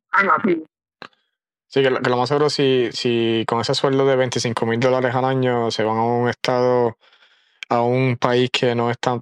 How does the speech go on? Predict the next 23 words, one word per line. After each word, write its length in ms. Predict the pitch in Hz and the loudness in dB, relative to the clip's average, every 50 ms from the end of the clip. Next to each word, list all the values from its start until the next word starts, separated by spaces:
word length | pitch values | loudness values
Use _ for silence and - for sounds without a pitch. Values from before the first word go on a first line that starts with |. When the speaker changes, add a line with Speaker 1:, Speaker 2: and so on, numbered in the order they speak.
| - - | -6 -4
Speaker 2:
tan 160 | 131 123 127 | -4 -2 -2
desarrollado 540 | 123 110 - - 120 113 117 120 117 120 117 | -2 -4 -4 -4 -4 -2 0 0 0 0 0
como 120 | 117 113 | -2 -2
Estados 200 | 107 - 117 120 | -2 -2 -2 -2
Unidos, 240 | 123 139 139 131 113 - | 0 0 0 0 0 0
pues 180 | 113 107 101 - | -2 -2 -2 -2
pueden 280 | - 107 107 107 110 110 | -2 -2 -2 -2 -2 -2
vivir 420 | 113 110 120 120 117 110 110 120 - | 0 0 0 0 0 -2 -4 -8 -10
súper 440 | - - - - 131 123 117 120 120 | -10 -8 -4 -2 -2 0 0 0 0
bien 420 | 113 117 123 127 127 127 127 131 - | 0 0 0 0 0 -2 -4 -6 -4
versus 520 | 131 120 113 104 - - 110 107 104 101 107 - | -2 -2 -2 -2 -2 -2 -2 -2 -2 -4 -4 -2
personas 400 | - 113 101 - - 110 110 107 | -2 -2 -2 -2 -4 -4 -4 -2
que 120 | - 117 | -2 0
viven 240 | 113 113 113 113 113 | 0 2 0 0 0
en 80 | 110 107 | 0 -2
esos 240 | 107 - - 113 | -2 -2 -2 -4
esta-, 360 | 113 110 - - 117 110 101 110 | -4 -4 -4 -4 -2 -2 0 0
en 180 | 107 107 104 | 0 -2 -2
esos 200 | 104 - 120 107 - _ _ _ _ | -2 -2 -4 -4 -6 _ _ _ _
países 380 | - 113 107 107 113 - - 104 | -4 -2 -2 0 -2 -2 -4 -6
que 140 | - - 107 | -6 -6 -4
no 80 | 104 104 | -4 -4
están 360 | 104 - 113 110 107 107 - | -4 -4 -4 -4 -4 -4 -6